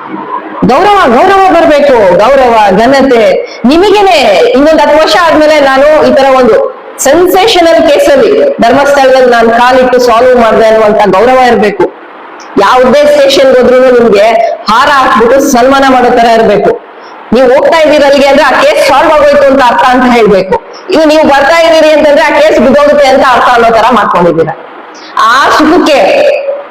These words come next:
ಆ ಸೌಭಾಗ್ಯಕ್ಕೆ ನೀವ್ ಯಾಕ್ರಿ ಆಗ್ಬೇಕಿತ್ತು? ನೀವು ಪೊಲೀಸ್ ಆಗೋ ಬದಲು ಅಲ್ಲೆಲ್ಲ ಬಿಸಿನೆಸ್ ಮಾಡ್ಕೋಬೋದಿತ್ತು ಆರಾಮಾಗಿ.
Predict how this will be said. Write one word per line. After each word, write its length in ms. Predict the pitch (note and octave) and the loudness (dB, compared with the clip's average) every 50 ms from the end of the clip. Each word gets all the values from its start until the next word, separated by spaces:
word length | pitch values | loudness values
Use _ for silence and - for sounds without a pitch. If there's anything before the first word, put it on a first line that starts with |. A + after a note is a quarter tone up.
| - | -6
ಆ 240 | F3+ F#3 A3 C#4 E4+ | -4 -2 0 0 0
ಸೌಭಾಗ್ಯಕ್ಕೆ 580 | - C4+ C4 E4 D#4 E4 E4+ D#4+ E4+ E4+ - D4 | 0 0 0 0 2 0 0 0 0 0 0 2
ನೀವ್ 140 | D4+ D4 C4+ | 2 2 0
ಯಾಕ್ರಿ 440 | C#4 D4+ C#4 D4 D4+ C#4 B3+ A#3+ | 0 0 0 0 0 2 2 2
ಆಗ್ಬೇಕಿತ್ತು? 540 | A3+ A3 A3 G#3 A#3 A3+ - - - - - - - - - - - - - - - - - - | 0 0 0 0 0 0 0 0 -2 -2 -2 -2 -2 -4 -8 -10 -12 -14 -20 -20 -20 -20 -10 -4
ನೀವು 200 | - D4+ D#4 C#4 | -2 0 0 2
ಪೊಲೀಸ್ 300 | C#4+ D4 D#4+ E4+ F#4 - | 2 0 2 0 0 0
ಆಗೋ 240 | - - - D4+ C4+ | 0 0 0 0 0
ಬದಲು 320 | B3+ C4 C4 G#3+ F#3 F#3 G#3 | 2 0 0 2 2 2 2
ಅಲ್ಲೆಲ್ಲ 480 | B3+ A#3+ B3 C4 C4 C4+ C#4 C#4 C#4 C4+ | 0 0 0 2 2 2 2 2 0 0
ಬಿಸಿನೆಸ್ 380 | A3+ A#3 G3+ G#3 A#3 B3 A#3 | 0 0 0 0 0 0 0
ಮಾಡ್ಕೋಬೋದಿತ್ತು 640 | A#3+ A#3 - - - - - - - D3+ - - - | -2 -2 -2 -2 -2 -2 -2 -2 -2 -2 -2 -2 -2
ಆರಾಮಾಗಿ. 500 | E3+ D#3+ D#3+ D#3+ D#3+ D3+ D3 D3+ - - | 0 0 0 -2 -2 -2 -4 -6 -8 -14